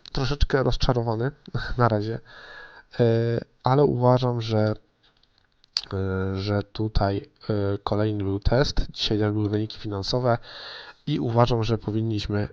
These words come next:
sobie wzrosnąć. Te wyniki finansowe nie były negatywne, były całkiem spoko. Wydaje mi się, że to, mm, sprawi, że, y, pójdziemy jeszcze sobie w górę. Jeszcze wiza-,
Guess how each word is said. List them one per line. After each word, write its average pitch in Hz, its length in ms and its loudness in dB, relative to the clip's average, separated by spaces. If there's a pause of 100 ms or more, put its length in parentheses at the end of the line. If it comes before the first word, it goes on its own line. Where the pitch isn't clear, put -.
(180)
sobie 101 400 0 (160)
wzrosnąć. 110 640 0 (320)
Te 120 120 0
wyniki 131 280 0
finansowe 120 380 0
nie 117 100 0
były 117 200 2
negatywne, 107 480 0
były 110 180 -2
całkiem 107 340 -4
spoko. 131 480 0 (480)
Wydaje 113 320 2
mi 107 60 -2
się, 110 140 -2
że 107 100 0
to, 110 360 0
mm, 104 640 -4 (340)
sprawi, 104 440 -4
że, 101 280 -4 (500)
y, - 20 -8
pójdziemy 107 460 -4
jeszcze 101 200 -2
sobie 98 240 -4
w 98 80 -6
górę. 120 280 2 (840)
Jeszcze 107 260 -2
wiza-, 104 360 -4